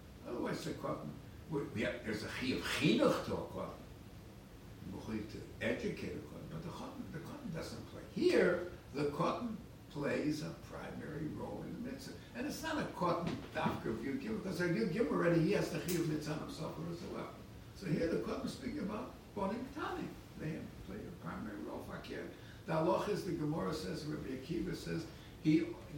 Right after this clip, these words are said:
never closed the yeshiva doors. On twice he closed the yeshiva doors. When? Erev Yom Kippur, that everyone should go home and eat. Make sure that they ate, because the mitzvah,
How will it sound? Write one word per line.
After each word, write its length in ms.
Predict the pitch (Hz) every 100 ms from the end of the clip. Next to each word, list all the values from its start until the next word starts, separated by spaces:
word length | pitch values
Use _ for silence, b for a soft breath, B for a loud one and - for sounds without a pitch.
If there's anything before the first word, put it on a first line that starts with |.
| 143
never 680 | 175 220 220 220 220 220 - - - - - - - - - -
closed 500 | 175 185 202 180 185
the 120 | 175
yeshiva 580 | 156 - 196 196 165 160
doors. 340 | 165 165 156 - 156
On 180 | 151 -
twice 400 | 208 202 214 190
he 80 |
closed 420 | 170 165 175 156 156
the 120 | 147
yeshiva 460 | - 135 110 110
doors. 140 | - - - - - - - - - -
When? 440 | - 127 135 190 226 - 135
Erev 300 | 135 113 117
Yom 160 | 104
Kippur, 380 | 110 98 151 - -
that 100 | -
everyone 400 | 120 120 113 -
should 160 | - -
go 80 | 104
home 280 | - -
and 140 | 90 -
eat. 360 | - 233 - - - - -
Make 160 | - -
sure 120 | -
that 240 | - - -
they 220 | - -
ate, 240 | - -
because 220 | - - -
the 200 | - -
mitzvah, 240 | -